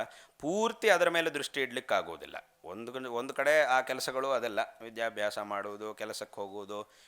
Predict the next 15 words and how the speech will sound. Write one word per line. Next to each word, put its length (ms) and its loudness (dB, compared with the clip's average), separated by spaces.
ಬೇರೆ 160 -2
ಬೇರೆ 220 -2
ರೀತಿಯಂತಹ 500 -4
ಮನೆ 340 -8
ಜವಾಬ್ದಾರಿ 600 -2
ಇತ್ಯಾದಿಗಳೆಲ್ಲ 640 -4
ಇರುತ್ತೆ. 600 -6
ಅದೆಲ್ಲ 360 2
ಇರುವಾಗ 460 6
ಪೂರ್ತಿಯಾಗಿ 1000 2
ಇದರ 180 4
ಮೇಲೆ 220 2
ನಾವು 200 6
ದೃಷ್ಟಿ 280 -4
ಇಡ್ಲಿಕ್ಕಾಗುವುದಿಲ್ಲ. 760 -2